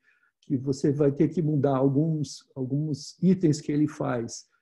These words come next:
pra ele estar compliance ou pra ser due diligence com, com toda a, a, a, a, a legislação,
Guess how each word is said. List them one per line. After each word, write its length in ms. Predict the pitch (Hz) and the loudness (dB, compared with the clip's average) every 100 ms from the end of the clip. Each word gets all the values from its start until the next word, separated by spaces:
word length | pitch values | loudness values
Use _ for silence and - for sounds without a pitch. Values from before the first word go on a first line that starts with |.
| _ _ | _ _
pra 120 | 143 | 0
ele 140 | 139 139 | 2 2
estar 220 | - 127 | -4 -6
compliance 640 | 175 139 147 123 123 - | -2 -2 -2 -4 -4 -4
ou 80 | 127 | -4
pra 160 | - 123 | -2 -4
ser 300 | - 139 131 | -2 -4 -4
due 280 | 110 165 | 0 0
diligence 580 | 139 160 160 131 131 120 | 4 4 6 4 2 0
com, 240 | - 131 123 | -4 -6 -6
com 140 | - 127 | -6 -6
toda 300 | - 139 131 | -4 -6 -6
a, 340 | - 123 120 _ _ _ _ _ | -8 -12 -12 _ _ _ _ _
a, 80 | 139 | -14
a, 0 | |
a, 760 | 127 135 127 120 127 123 117 - _ - | -14 -12 -10 -12 -14 -16 -18 -20 _ -4
a 40 | |
legislação, 880 | 139 147 139 151 131 - 156 156 160 | 0 2 2 0 0 -4 -6 -6 -8